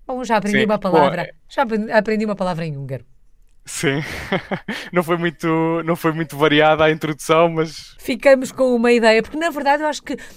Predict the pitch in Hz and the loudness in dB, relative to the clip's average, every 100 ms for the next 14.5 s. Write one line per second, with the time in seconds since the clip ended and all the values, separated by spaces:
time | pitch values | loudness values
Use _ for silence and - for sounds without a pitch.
0 | - 247 254 269 262 277 240 240 240 247 | -12 -2 0 0 0 -4 -4 -2 -4 -4
1 | 262 262 254 240 240 247 - 240 233 240 | -6 -6 -8 -6 -4 -6 -6 -8 -6 -6
2 | 208 240 220 - 240 240 - 254 254 254 | -4 -2 -4 -6 -8 -6 -8 -8 -6 -4
3 | 247 240 - 247 233 220 220 202 226 - | -4 -4 -6 0 2 2 -2 -6 -10 -10
4 | - 240 240 233 240 220 240 208 240 202 | -4 -2 -2 -4 -6 -4 -4 -2 -2 -2
5 | 214 202 190 185 - - - _ 127 120 | -2 -2 -2 -8 -18 -20 -20 _ -14 -12
6 | 123 120 120 120 - - - 123 120 117 | -16 -18 -18 -18 -16 -14 -6 -4 -2 -4
7 | 113 - - - _ - 117 120 - 123 | -4 -14 -18 -20 _ -8 -6 -6 -8 -12
8 | 120 120 123 - - - - - 131 131 | -8 -6 -6 -8 -18 -20 -14 0 2 4
9 | 135 151 - 156 147 - 139 135 139 139 | 4 2 4 2 2 -2 -4 -2 -2 -4
10 | 127 143 127 110 107 104 - - _ - | -6 -4 -2 0 -2 -6 -12 -16 _ -18
11 | - 104 - 139 135 120 117 113 113 120 | -8 -6 -4 -6 -8 -8 -6 -6 -6 -2
12 | 127 123 123 - 120 120 117 117 117 113 | 2 2 0 -4 0 2 2 0 0 2
13 | 117 120 - 117 117 117 117 120 - 120 | 2 0 -2 0 2 4 4 2 0 -6
14 | 120 120 120 120 123 | -4 -4 -4 -6 -8